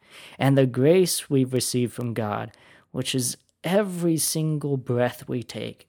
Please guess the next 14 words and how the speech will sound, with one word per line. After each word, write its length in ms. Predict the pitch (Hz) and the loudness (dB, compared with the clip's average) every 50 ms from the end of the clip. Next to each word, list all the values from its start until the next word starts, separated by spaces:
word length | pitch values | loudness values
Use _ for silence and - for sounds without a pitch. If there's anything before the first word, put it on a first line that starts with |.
| - | -6
every 420 | - 156 175 175 170 170 180 180 170 | -4 -2 -2 -2 -2 -2 -2 -2 -2
day 340 | 143 135 139 131 127 123 117 | 0 0 0 0 2 0 0
we're 240 | 107 107 110 110 110 | -2 -4 -6 -6 -6
allowed 420 | 113 117 120 113 110 110 113 117 - | -8 -8 -8 -8 -6 -6 -8 -8 -10
to 100 | - 120 | -10 -8
live. 460 | 117 110 107 - - - - - - _ _ _ _ _ _ _ _ _ _ _ _ _ _ _ _ _ _ _ _ _ - | -6 -6 -6 -8 -8 -12 -16 -20 -20 _ _ _ _ _ _ _ _ _ _ _ _ _ _ _ _ _ _ _ _ _ -4
To 80 | 156 | -4
take 400 | 135 - - - 185 190 185 190 | -4 -2 0 2 2 2 2 2
all 200 | 170 160 156 160 | 2 4 4 4
of 120 | 165 160 156 | 4 2 2
those 300 | 151 147 139 135 - - | 2 2 2 2 0 -2
things 460 | - 135 139 135 131 127 120 - - - - - _ | -2 0 0 2 0 0 -2 -4 -8 -14 -20 -20 _
from 300 | - - - 131 131 127 | -8 -4 -2 0 0 0
God, 420 | 113 117 110 107 104 104 107 110 | 0 -2 -2 -4 -4 -6 -8 -12